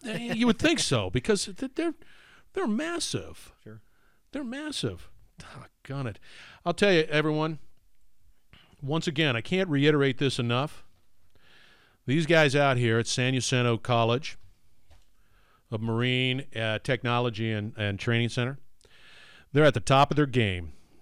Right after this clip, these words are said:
Speaker 1: They're passionate about what they do. They're really committed to the community. And, uh, I had a fortunate opportunity to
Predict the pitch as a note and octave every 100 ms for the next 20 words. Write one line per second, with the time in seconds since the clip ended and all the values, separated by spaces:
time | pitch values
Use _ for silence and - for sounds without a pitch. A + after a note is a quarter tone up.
0 | - A2 - D#3 F3+ - C3+ A#2 A2+ A2
1 | G#2+ G#2 F#2 F2+ F#2 F#2+ - - G#2 G#2
2 | G2+ A2+ C3+ C#3+ C3+ B2 A#2 - - -
3 | - - - - - - - - C3+ B2+
4 | D#3 F3 D#3 C#3+ - C3 A2+ G2+ G2 A2
5 | A#2 - _ A#2+ A#2 A2+ A2+ G#2 A#2 A2+
6 | A#2+ - A2+ A#2+ C3+ C3 A2+ - D#3+ E3+
7 | C#3+ A2+ A2 A2 - A2+ A2 G#2+ - -
8 | A2+ G#2+